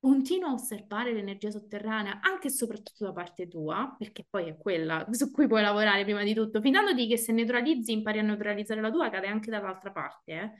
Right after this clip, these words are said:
Quindi ci sono due cose che possono succedere: o la persona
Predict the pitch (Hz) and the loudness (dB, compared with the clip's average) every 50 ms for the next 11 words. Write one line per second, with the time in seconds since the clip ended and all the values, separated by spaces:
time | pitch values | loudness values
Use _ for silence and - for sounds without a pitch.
0 | - - - _ _ 240 226 220 214 214 - 202 202 208 202 202 196 208 240 233 | -20 -20 -20 _ _ 0 0 0 0 -4 -6 -8 -8 -8 -8 -8 -2 -2 -2 0
1 | 214 185 170 165 175 165 160 165 175 160 - 175 160 170 170 - - 165 160 160 | 0 -4 -6 -6 -8 -10 -10 -12 -14 -14 -12 -14 -14 -14 -16 -14 -12 -8 -8 -6
2 | 160 101 240 269 294 294 277 247 226 196 202 190 - - - - 226 226 226 226 | -4 -4 -2 -2 -2 -2 -2 -2 -2 -2 -4 -6 -6 -8 -6 -4 -2 0 2 2
3 | 220 220 226 226 226 | 0 0 -2 -4 -8